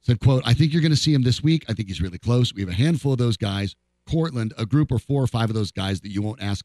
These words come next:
be asking me anything about in a couple of days." So they do seem to be getting a little bit healthier. Worth noting, the Broncos waived backup linebacker Ray Wilborn and signed, uh, receiver and returner J J Koski, who had spent, uh, time with the Rams and actually made the punt returns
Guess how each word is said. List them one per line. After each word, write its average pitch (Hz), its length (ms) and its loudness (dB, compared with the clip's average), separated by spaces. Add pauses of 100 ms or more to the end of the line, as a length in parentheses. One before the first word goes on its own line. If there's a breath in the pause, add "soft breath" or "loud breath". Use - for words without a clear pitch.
be 95 200 -2
asking 92 280 -6
me 85 60 -10
anything 85 300 -6
about 80 260 -8 (320)
in 101 80 -4
a 107 60 0
couple 98 280 -6
of 85 120 -8
days." 65 240 -10
So - 100 -12
they 104 120 -2
do 120 220 0
seem 110 200 -2
to 101 40 -2
be 98 120 -2
getting 95 320 -2 (320)
a 123 60 -4
little 120 180 2
bit 95 100 0
healthier. 131 420 4
Worth 117 240 2
noting, 113 220 2
the 104 80 -2
Broncos 104 420 -4
waived 104 320 -2
backup 104 320 -2
linebacker 90 540 -8
Ray 80 120 -12
Wilborn 127 560 0
and 87 100 -10
signed, 95 440 -6
uh, 76 240 -10 (400)
receiver 110 420 0
and 92 180 -6
returner 139 560 0 (280 soft breath)
J 117 140 2
J 101 180 -2
Koski, 123 540 0
who 113 80 4
had 95 120 -2
spent, - 280 -4 (100)
uh, 92 100 -6
time 113 220 0
with 98 120 -2
the 95 80 -8
Rams 110 420 -2
and 95 100 -4
actually 101 340 -6
made 92 180 -8
the - 80 -14
punt - 160 -4
returns 98 380 -2